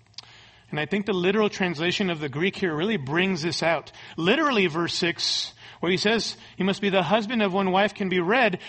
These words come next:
a one-woman man. He must be a one-woman man, as opposed to a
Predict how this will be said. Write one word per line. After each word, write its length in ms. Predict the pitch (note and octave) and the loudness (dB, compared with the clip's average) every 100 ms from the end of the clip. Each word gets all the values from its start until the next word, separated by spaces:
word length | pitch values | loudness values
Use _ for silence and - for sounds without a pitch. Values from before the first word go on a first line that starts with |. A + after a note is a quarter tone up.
| - | -2
a 160 | F#3+ G3 | 0 2
one-woman 1400 | E3 G#3 D4 D4+ D#4 - - - E3+ C4 B3 G3+ C#3+ G3 - | 2 4 4 2 -4 -6 -12 -2 4 4 4 2 2 -2 2
man. 520 | G3 C4 D#4 A3 C#3+ - - _ _ _ _ _ _ | 2 4 2 0 -4 -10 -20 _ _ _ _ _ _
He 120 | - | 0
must 260 | G3+ B3 - | 2 2 2
be 140 | C4 G#3 | 0 2
a 100 | G3 | 2
one-woman 1300 | F3+ G#3+ C4 D4 D4+ - - - E3 A3+ C#4+ G#3+ G3+ - - | 4 2 2 2 -4 -6 -20 -6 2 2 4 4 2 -2 -8
man, 540 | F3+ G#3 D4+ D4+ F3 B2+ - - _ _ _ - - | 0 2 2 0 -2 -4 -12 -20 _ _ _ -20 -2
as 160 | E2+ | 0
opposed 340 | G#2 - C#4+ - | 0 0 0 0
to 140 | D4 | 0
a 200 | G#3 F#3+ | 2 2